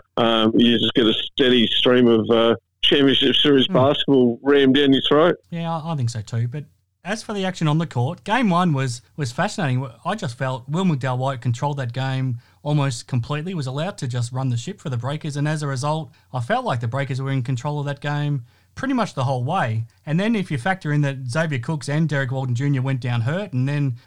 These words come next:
Speaker 2: were virtually non-factors at all in, in game two, and it was played in Auckland, it, it felt like everything was pointing towards the Breakers going up two, two nil, but for whatever reason, they just never seemed to get into top gear on Sunday. And the,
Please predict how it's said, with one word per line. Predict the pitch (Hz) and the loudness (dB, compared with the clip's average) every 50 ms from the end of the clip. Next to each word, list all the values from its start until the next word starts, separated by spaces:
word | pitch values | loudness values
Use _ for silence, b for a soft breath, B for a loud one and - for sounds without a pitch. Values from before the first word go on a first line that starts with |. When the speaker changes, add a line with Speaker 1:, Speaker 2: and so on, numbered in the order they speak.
| b b | b b
Speaker 2:
were | 131 131 | -4 -2
virtually | 127 135 160 175 160 - 151 139 | 0 2 0 0 0 -2 0 2
non-factors | 143 131 127 120 123 156 160 - 151 131 120 | 2 2 2 0 -2 -4 -6 -4 -4 -2 0
at | 123 120 123 | 0 0 0
all | 135 160 160 139 | -2 -2 -2 -2
in, | 123 123 120 113 - | 0 0 0 0 -2
in | 131 127 123 123 120 117 | -2 -2 0 2 2 0
game | 113 139 135 127 120 117 | 0 0 0 2 2 0
two, | 117 - 147 143 147 175 196 170 151 | 0 0 -2 -2 -2 -2 -4 -4 -4
and | 151 127 | -4 -4
it | 123 | -2
was | 123 120 117 | -2 -2 -4
played | 120 - 175 190 185 | -2 -4 -4 -2 -2
in | 143 127 | -2 -2
Auckland, | 135 185 208 - 139 131 139 | -2 -4 -6 -6 -6 -4 -4
it, | 143 135 113 b b b b | -6 -8 -10 b b b b
it | 160 120 | -16 -10
felt | - 226 277 294 | -8 -6 -2 -2
like | 330 269 226 180 | -2 -2 0 0
everything | 196 220 233 208 185 156 | 0 0 0 0 0 0
was | 131 117 | 0 -2
pointing | 120 - - - 117 135 - | -4 -4 -4 -2 0 0 -2
towards | 135 - 139 135 139 139 123 117 | -2 -2 -4 -4 -4 -6 -4 -6
the | 131 | -6
Breakers | 117 139 151 156 - 139 123 | -4 -4 -4 -4 -4 -6 -6
going | 120 143 139 139 135 | -4 -4 -4 -2 -2
up | 131 123 120 _ | -4 -6 -8 _
two, | - - 160 147 139 - _ _ | -8 -4 -4 -4 -4 -6 _ _
two | - - 156 135 | -8 -6 -4 -2
nil, | 139 190 262 262 196 | -2 -2 -4 -6 -6
but | 135 127 131 120 _ _ _ | -6 -8 -8 -8 _ _ _
for | _ - 185 226 | _ -12 -8 -8
whatever | 302 320 330 302 226 165 | -6 -8 -6 -6 -6 -4
reason, | 139 143 170 220 220 175 143 135 | -4 -2 -2 -4 -2 -2 -2 -2
they | 135 160 208 226 | -2 -2 -4 -6
just | - 226 - - - | -8 -10 -10 -4 -2
never | 151 160 156 160 156 147 | -2 -2 0 -2 -2 -4
seemed | 120 117 - 151 147 135 | -4 -4 -2 -2 -2 0
to | 131 | -2
get | 120 117 147 139 123 - _ _ - | -4 -4 -6 -8 -8 -10 _ _ -6
into | 147 135 123 117 - 127 117 | -4 -4 -4 -2 -4 -6 -6
top | 120 - 139 117 - | -4 -4 -8 -8 -6
gear | - 160 226 302 285 135 117 | -8 -8 -6 -6 -4 -6 -6
on | 117 139 131 120 | -6 -4 -4 -4
Sunday. | 120 - 143 139 123 127 127 | -4 -4 -4 -4 -4 -4 -4
And | 131 131 131 | -4 -4 -4
the, | 131 131 123 | -4 -4 -6